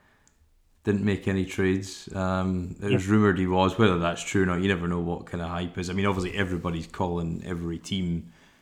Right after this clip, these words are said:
Speaker 1: you know,
Speaker 2: Yeah.
Speaker 1: to sound out any possibilities. That's nothing new.
Speaker 2: Yeah.
Speaker 1: Um, didn't make any trades. So as you get up,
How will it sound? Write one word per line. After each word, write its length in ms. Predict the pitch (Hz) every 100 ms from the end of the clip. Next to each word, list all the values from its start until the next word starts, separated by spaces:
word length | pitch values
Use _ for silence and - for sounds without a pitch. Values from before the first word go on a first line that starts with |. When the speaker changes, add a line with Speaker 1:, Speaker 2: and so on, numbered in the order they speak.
| _ _
Speaker 1:
you 120 | -
know, 360 | 92 85 82 -
Speaker 2:
Yeah. 180 | 117 98
Speaker 1:
to 80 | 95
sound 360 | - 98 90
out 140 | 85 80
any 160 | 85
possibilities. 680 | 85 92 85 90 92 87 85
That's 260 | 92 90 -
nothing 380 | 85 - 85 87
new. 320 | 87 85 80 104
Speaker 2:
Yeah. 360 | 80 82 82 85
Speaker 1:
Um, 280 | 82 80 80 - _ _ _ _ _
didn't 180 | 110 101
make 220 | 92 -
any 220 | 87 85
trades. 420 | 85 87 90 98
So 640 | - 107 101 98 95 92 -
as 300 | 110 107 101
you 80 | 95
get 240 | 101 92
up, 440 | 92 87 - -